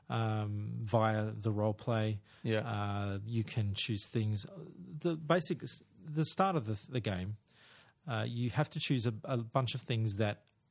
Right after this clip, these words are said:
Speaker 1: are in the game th-, and that are not going to be in the game. So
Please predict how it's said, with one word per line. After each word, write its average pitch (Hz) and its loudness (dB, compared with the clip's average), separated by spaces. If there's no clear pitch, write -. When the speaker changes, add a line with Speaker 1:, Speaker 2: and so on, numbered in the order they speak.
Speaker 1:
are 123 4
in 131 2
the 127 2
game 131 2
th-, 123 -2
and 110 0
that 110 -2
are 107 2
not 113 2
going 104 2
to 104 -2
be 95 -2
in 92 0
the 92 -2
game. 90 -6
So 110 2